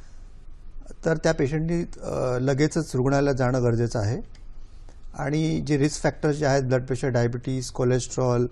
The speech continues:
हे सगळे risk factors check करणं महत्त्वाचं आहे. यातली काही risk factors असतील तर त्याचा योग्य तो ऑब्झर्व-, अ, त्याचं योग्य ते, अ, ए-, treatment त्यांनी घेतली तर परत तसा attack त्यांना येणार नाही आणि मोठा stroke attack येण्यापासून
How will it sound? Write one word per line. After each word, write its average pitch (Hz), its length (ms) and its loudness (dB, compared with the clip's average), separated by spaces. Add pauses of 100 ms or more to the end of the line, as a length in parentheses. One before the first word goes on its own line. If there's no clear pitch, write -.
(580)
हे 139 100 2
सगळे 147 260 4
risk 135 220 2
factors 139 280 0
check - 300 0
करणं 147 180 2
महत्त्वाचं 123 440 2
आहे. 117 200 2 (460)
यातली 127 220 -2
काही 135 180 6
risk 135 200 4
factors 143 280 0
असतील 143 240 0
तर 151 60 2
त्याचा 143 440 4
योग्य 135 380 4
तो - 260 -6
ऑब्झर्व-, 151 460 6
अ, - 80 -2
त्याचं 127 260 -2
योग्य 139 320 4
ते, 139 420 4 (580)
अ, 127 40 0 (200)
ए-, 135 360 2
treatment 139 340 0
त्यांनी 143 220 2
घेतली 135 260 4
तर 180 80 0
परत 165 260 6 (120)
तसा 151 160 2
attack 139 240 2
त्यांना 135 200 2
येणार 127 320 2
नाही 123 160 2
आणि 151 160 0
मोठा 135 300 0
stroke 147 300 -2
attack 131 220 0 (480)
येण्यापासून 139 460 0